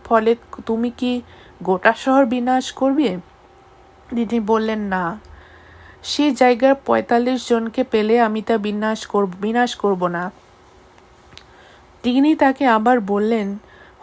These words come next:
"হয়তো সে জায়গায় চল্লিশ জনকে পাওয়া যাবে।" তিনি বললেন, "সেই চল্লিশ জনের খাতিরে তা করব না।" আবার তিনি বললেন, "আমার প্রভু যেন বিরক্ত না হন, আমি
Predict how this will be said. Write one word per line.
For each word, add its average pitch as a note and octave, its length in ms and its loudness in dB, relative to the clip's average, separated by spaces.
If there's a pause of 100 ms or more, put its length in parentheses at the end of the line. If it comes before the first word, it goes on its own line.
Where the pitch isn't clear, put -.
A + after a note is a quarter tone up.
"হয়তো C#4+ 320 2
সে D4 220 -2
জায়গায় C4 320 2
চল্লিশ A#3 480 -2
জনকে C4 300 0
পাওয়া A3+ 280 0
যাবে।" G#3+ 460 -2 (600)
তিনি B3 220 0
বললেন, A3 480 0
"সেই C4 220 -2
চল্লিশ A3+ 500 0
জনের A#3+ 220 -2
খাতিরে A3 520 -2
তা A3+ 120 -2
করব G3 400 0
না।" F3 260 -8 (1600)
আবার G#3+ 320 6
তিনি C#4+ 300 0
বললেন, A#3 540 0 (400)
"আমার A#3 300 2
প্রভু A#3 340 2
যেন C4+ 260 4
বিরক্ত A3 460 0
না A#3+ 240 0
হন, G#3 300 -6 (340)
আমি A#3 320 0